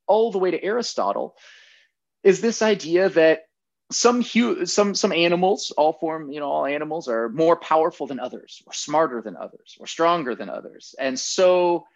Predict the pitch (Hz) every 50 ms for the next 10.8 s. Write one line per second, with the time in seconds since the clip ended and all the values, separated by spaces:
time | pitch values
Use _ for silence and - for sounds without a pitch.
0 | _ _ _ _ _ _ - 123 170 202 214 208 - - 151 139 143 156 - 403
1 | _ _ _ _ _ _ _ _ _ - 190 190 185 - - - 180 180 170 170
2 | 165 165 160 - - 151 - - - - 208 214 208 - 190 160 135 131 147 160
3 | 156 135 110 92 92 - - - - - _ - 127 127 123 139 131 - - 143
4 | 170 175 170 - - 151 135 127 135 131 127 117 - - - - - - - 160
5 | 143 131 - - - 139 131 127 147 180 196 180 170 156 151 151 147 139 135 123
6 | 120 113 139 127 120 120 - 127 151 190 190 190 - 151 127 120 127 156 202 226
7 | 208 196 196 202 202 185 175 196 190 180 160 147 131 123 110 117 113 110 107 101
8 | 95 104 104 98 _ - 104 101 98 98 101 98 - 101 - 104 101 - - 110
9 | 104 98 95 95 95 98 95 - - 104 101 98 101 104 98 - - - 107 101
10 | 98 - - 98 98 - - - - - - - 302 330 320 285